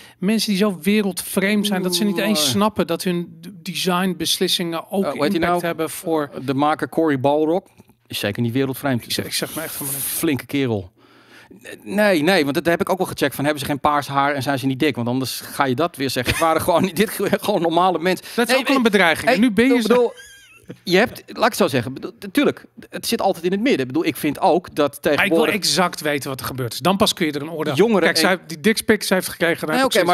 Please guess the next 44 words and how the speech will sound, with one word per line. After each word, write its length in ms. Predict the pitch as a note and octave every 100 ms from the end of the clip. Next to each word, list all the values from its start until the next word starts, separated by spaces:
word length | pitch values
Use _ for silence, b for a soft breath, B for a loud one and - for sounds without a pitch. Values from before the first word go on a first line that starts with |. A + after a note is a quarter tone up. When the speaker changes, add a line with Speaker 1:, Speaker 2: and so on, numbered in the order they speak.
| E3
Speaker 2:
maar 80 |
Speaker 1:
van, 80 | D#3
Speaker 2:
jongeren 180 | A#3+ F3+
en 100 | D3
kids 220 | - A#3
worden 220 | F3 D#3+
tegenwoordig 480 | C#3+ C#3+ C3+ D3 C3+
super 260 | - A#3 B2+
vrij 200 | - B2
opgevoed, 420 | C3 - B2+ A2+
vind 240 | - A3
ik. 300 | G#3+ D3 - _ -
Gewoon 220 | F3+ F3+
waardoor 360 | E3 E3+ F#3 G#3+
ze 60 | F#3
op 60 |
een 60 | D#3
gegeven 240 | - E3
moment 300 | D#3 D3 B2
allemaal 600 | - F3 C#3+ C3+ B2+ C3 -
niks 380 | F#3 E3 F3+ -
meer, 260 | C#3 C3+
ni-, 240 | C#3 D#3+ -
al-, 200 | C3 F#3+
alles 240 | A3 B3
mag 240 | D#3 D3+ -
tegenwoordig. 540 | A#2+ G#2 A2+ A2 A2+
Ze 100 | -
worden 280 | F#3+ F#3 F3+
gepamperd 520 | - - A3 G#3+ G3+
en 80 | E3+
dat 120 | F#3
soort 120 | F#3 F3+
dingen. 140 | E3+
Dus 80 | E3
als 120 | -
iets 240 | - B3+ -
tegenvalt, 520 | A#3 A#3 - G3 G3
is 60 |
het 100 | D3
al 60 | D#3
gauw, 280 | - F3+ F4
ah, 260 | F#4+ G4
da, 80 | F4